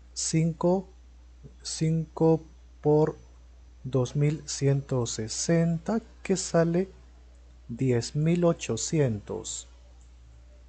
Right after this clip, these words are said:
Ahora por acá el tres de arriba se queda.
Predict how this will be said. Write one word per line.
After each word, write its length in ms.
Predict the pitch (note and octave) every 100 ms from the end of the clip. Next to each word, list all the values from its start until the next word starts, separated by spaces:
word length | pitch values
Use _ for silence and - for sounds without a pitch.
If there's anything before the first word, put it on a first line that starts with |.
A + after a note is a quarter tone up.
| - - - -
Ahora 360 | A2 A#2+ C3+
por 240 | - C3+ C3+
acá 260 | C3+ D#3
el 140 | B2 A#2+
tres 340 | C#3 C#3 - -
de 80 | B2
arriba 300 | A#2+ C3+ B2
se 160 | B2+
queda. 360 | - D#3 E3+ A#3